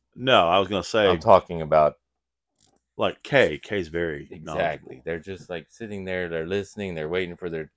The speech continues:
Speaker 2: their chance
Speaker 1: And
Speaker 2: to
Speaker 1: bam, it
Speaker 2: snipe. Yeah,
Speaker 1: happens.
Speaker 2: boom.
Speaker 1: Yep. Yeah. So anyway, back to the freeze. So, you know, you gotta figure out how to keep a hose defrosted,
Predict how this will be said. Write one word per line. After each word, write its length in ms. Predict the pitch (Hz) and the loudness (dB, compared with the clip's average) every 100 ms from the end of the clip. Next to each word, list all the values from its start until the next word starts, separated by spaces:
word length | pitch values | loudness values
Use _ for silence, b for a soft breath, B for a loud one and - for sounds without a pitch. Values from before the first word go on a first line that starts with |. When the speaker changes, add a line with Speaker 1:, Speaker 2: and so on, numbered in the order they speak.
| _ - | _ -12
Speaker 2:
their 140 | 73 | -12
chance 420 | - 92 82 82 | -10 -8 -6 -8
Speaker 1:
And 160 | 95 82 | -8 -4
Speaker 2:
to 40 | |
Speaker 1:
bam, 320 | 95 95 82 | 0 0 0
it 0 | 87 | -4
Speaker 2:
snipe. 320 | 78 80 73 | -4 -4 -6
Yeah, 60 | 64 | -10
Speaker 1:
happens. 140 | 73 | -6
Speaker 2:
boom. 260 | 92 73 - _ _ | -6 -6 -14 _ _
Speaker 1:
Yep. 180 | 78 - _ _ _ _ _ _ _ _ _ _ _ _ _ _ _ _ _ _ - _ | -12 -12 _ _ _ _ _ _ _ _ _ _ _ _ _ _ _ _ _ _ -20 _
Yeah. 220 | 92 85 - - B B B B _ _ - | -6 -6 -8 -14 B B B B _ _ -2
So 380 | 147 135 131 139 | 4 8 8 6
anyway, 280 | 151 131 | 2 2
back 200 | 120 165 | 4 2
to 60 | 160 | 0
the 60 | 123 | -6
freeze. 400 | - 127 123 - | -2 0 0 2
So, 320 | 120 113 92 | 2 2 0
you 80 | 131 | -4
know, 140 | 117 | -4
you 100 | 110 | 0
gotta 200 | 143 127 | 0 0
figure 240 | - 131 123 | 0 0 2
out 60 | |
how 100 | 117 | 4
to 80 | 101 | 2
keep 240 | - 123 95 | 0 -4 -4
a 100 | 87 | -2
hose 360 | 104 107 104 | 2 2 0
defrosted, 680 | - - 101 92 - 90 | -6 -2 2 2 0 -10